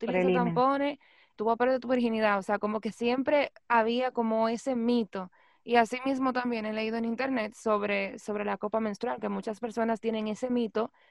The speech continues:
Speaker 2: de que si tú eres virgen, no puedes utilizar la copa menstrual. Es-, ese mito, me imagino que es sumamente falso, con todo esto que tú me dijiste de, de los size.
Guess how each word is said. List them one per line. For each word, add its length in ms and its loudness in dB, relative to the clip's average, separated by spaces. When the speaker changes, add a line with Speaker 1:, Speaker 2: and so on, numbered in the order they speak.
Speaker 2:
de 220 0
que 180 0
si 140 -6
tú 360 0
eres 360 -2
virgen, 500 -4
no 180 -4
puedes 580 -2
utilizar 760 -2
la 180 -2
copa 280 -4
menstrual. 600 -6
Es-, 180 -4
ese 260 0
mito, 380 -2
me 80 -8
imagino 300 -10
que 100 -16
es 60 -16
sumamente 400 -8
falso, 380 0
con 180 -14
todo 220 -4
esto 160 -8
que 80 -10
tú 100 -10
me 100 -6
dijiste 320 -6
de, 280 -6
de 140 -8
los 160 -4
size. 360 -4